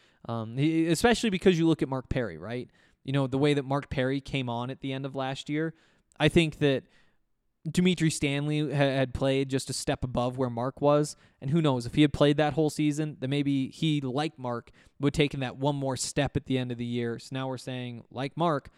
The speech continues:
you have two years left, and you might be a really good football player. Um, still gotta go do it and prove it and probably take one more step to be that guy, but, um,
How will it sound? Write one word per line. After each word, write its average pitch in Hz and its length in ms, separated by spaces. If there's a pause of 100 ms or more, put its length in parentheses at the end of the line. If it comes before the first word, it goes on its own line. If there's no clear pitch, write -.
(180)
you 165 100
have 202 100
two - 140
years 170 300
left, 123 340
and 135 120
you 151 80
might 147 200
be 135 140
a 123 60
really 123 240
good 113 180
football 101 300
player. 87 300 (480)
Um, 113 600 (920)
still 165 340
gotta 139 260
go 127 140
do 160 260
it 147 140
and 127 100
prove 151 280
it 131 120
and 123 100
probably 139 220
take 127 200
one 123 180
more 139 220
step - 340
to 127 60
be 131 180
that 120 220
guy, 123 300
but, 107 280 (400)
um, - 400